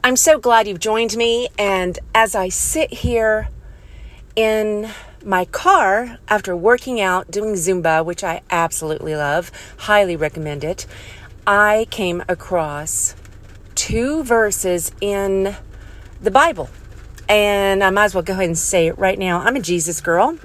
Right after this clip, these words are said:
and I'm all about discovering things that are good and the good God who is behind everything that is good.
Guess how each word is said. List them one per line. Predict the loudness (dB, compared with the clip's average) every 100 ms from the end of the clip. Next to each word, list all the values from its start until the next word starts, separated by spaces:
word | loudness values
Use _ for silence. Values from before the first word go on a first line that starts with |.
| -20 -20 -18 -14 -16 -2
and | 2 4 2 0 2
I'm | 2 4 4
all | 2 2
about | 4 4 2
discovering | -4 -2 0 0 2 -2
things | 0 0 2
that | 0
are | 0
good | -2 0 4 4 2 -4 -14 -20 -20 -20 -20 -20 -20 0
and | 2 4
the | 4
good | 6 6 6 2
God | 4 6 4 2 0 -6 -12 -20 -18 -4
who | 0
is | 0 2
behind | 4 4 2 -2 -2 0 -2 -4 -6 -8 -12 -20 -20 -2
everything | 4 4 4 -2 -2 -6 -6 -8 -12 -18 -20 2
that | 4 4
is | 2 0
good. | -2 -2 -4